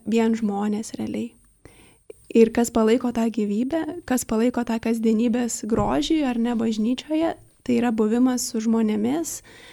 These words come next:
dalinimasis, kaip Kristina sako, irgi ta pati malda, kaip meldžiasi kiti, mokymasis,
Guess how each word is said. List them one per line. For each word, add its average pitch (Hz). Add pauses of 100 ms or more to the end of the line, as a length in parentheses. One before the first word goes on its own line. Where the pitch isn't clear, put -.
(140)
dalinimasis, 269
kaip 214
Kristina 262
sako, 240
irgi 220
ta 214
pati 240
malda, 220 (1200)
kaip 254
meldžiasi 220
kiti, 262 (680)
mokymasis, 240